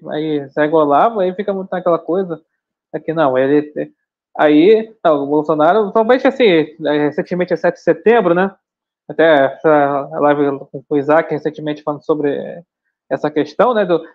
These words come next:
ah, que sete de setembro de Bolsonaro, dois mil e vinte e um, dois mil e vinte e dois, teve aquele monte de gente, e aí chega lá o do Lula, não tem ninguém, só, só ali o, o pessoal mesmo da mortadela, o, ali, o pessoal ali oficial, militar, ali,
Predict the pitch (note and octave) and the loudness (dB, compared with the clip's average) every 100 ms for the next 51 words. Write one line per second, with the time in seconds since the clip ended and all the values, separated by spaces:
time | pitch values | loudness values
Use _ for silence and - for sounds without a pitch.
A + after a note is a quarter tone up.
0 | - G3 G3 G#3+ A#3 A#3 A#3+ B3+ C4+ B3 | -4 -2 -2 -4 -2 0 0 0 -2 0
1 | A3+ A#3 A#3 A#3 C4 A#3 A3+ A#3 A3+ A#3 | 0 0 2 2 2 2 0 0 -2 -2
2 | A3+ A#3+ A3+ A3+ A3 A3+ F#3+ A#3+ C4+ C4+ | 0 2 2 2 -2 -4 4 4 4 0
3 | B3+ B3 B3+ A#3+ A#3 A3+ G3+ G#3+ C4+ D#4 | -2 0 0 2 0 -2 -2 2 2 2
4 | D#4 D4+ - _ _ _ A#3+ C4 - C4 | 0 -2 -8 _ _ _ 2 4 4 4
5 | B3 B3 A#3+ A#3+ A3+ B3+ C#4+ C#4+ C#4+ C4+ | 6 6 4 2 2 4 6 4 4 2
6 | B3 A#3+ - _ - B3 B3 A#3+ G#3 D3+ | -2 -6 -16 _ 2 4 4 4 2 2
7 | D3 G#3 G3+ D#3+ D#3+ _ _ _ _ G3+ | 2 4 4 2 -2 _ _ _ _ 2
8 | G3 G3 G3 F#3 E3+ D#3 D3+ - E3+ F3 | 2 2 0 0 0 -2 -6 -16 -4 -2
9 | E3+ F3 F3 F3 F3+ F3+ F3+ F#3 G3 B3+ | 2 2 2 2 2 0 0 0 4 4
10 | C#4 C#4 C4+ B3+ A3+ G3+ G#3 G3 F3 F3 | 6 6 4 4 4 0 -6 -6 -2 0
11 | F#3+ D#3 - - D#3+ F3 E3 F3 F3 F#3 | 0 0 -6 -10 -4 0 2 2 0 -6
12 | - G#3 G3 F#3+ F#3 G3 G3+ B3 C4+ C4+ | 0 2 4 2 -2 -4 0 2 4 4
13 | B3+ A3 G#3+ B3+ B3 A3+ | 4 2 0 -6 -8 -10